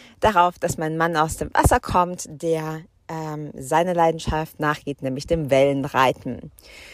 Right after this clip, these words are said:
So, jetzt genug des Privaten. Ich habe nur gedacht, ich teile das mit dir, weil es wirklich wunderschön ist. Also wenn du noch nicht auf den Azoren warst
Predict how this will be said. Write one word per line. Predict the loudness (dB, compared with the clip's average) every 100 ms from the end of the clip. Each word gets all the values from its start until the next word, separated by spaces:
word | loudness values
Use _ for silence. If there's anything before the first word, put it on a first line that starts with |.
| -20 -16
So, | 4 6 8
jetzt | 6 4 4 -4 -6
genug | -2 4 6 6 4
des | 0 -2
Privaten. | 2 4 6 4 -2 -6 -4
Ich | 0
habe | 2 4
nur | 4
gedacht, | 4 2 -2
ich | 2
teile | 4 6
das | 6 4 0
mit | -4
dir, | 2 4
weil | 4
es | 2
wirklich | -2 -4 -6 -4
wunderschön | -2 4 2 2 0 0
ist. | 0 2
Also | 0 2
wenn | 0
du | 0
noch | -4 -4
nicht | -6 0
auf | 0 0
den | -2
Azoren | -2 -4 -8 -10 -2
warst | 4 4 4